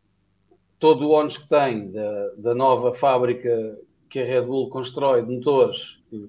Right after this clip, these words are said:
patroci-, mal, mais ou menos patrocinada pela Honda e desenvolvida pelos técnicos da Honda,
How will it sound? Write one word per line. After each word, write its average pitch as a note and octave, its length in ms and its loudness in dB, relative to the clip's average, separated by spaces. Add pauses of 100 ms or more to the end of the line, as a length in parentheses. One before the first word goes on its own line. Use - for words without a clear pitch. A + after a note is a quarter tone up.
patroci-, B2+ 460 -8
mal, C3 260 0
mais C3+ 220 0
ou A#2+ 60 -4
menos B2 180 -8
patrocinada A2+ 600 -10
pela A2+ 200 -6
Honda A2 360 -6 (580)
e B2 80 -8
desenvolvida C3+ 600 0
pelos A#2+ 200 -10
técnicos A#2 340 -8
da C3 80 -6
Honda, D#3+ 380 -6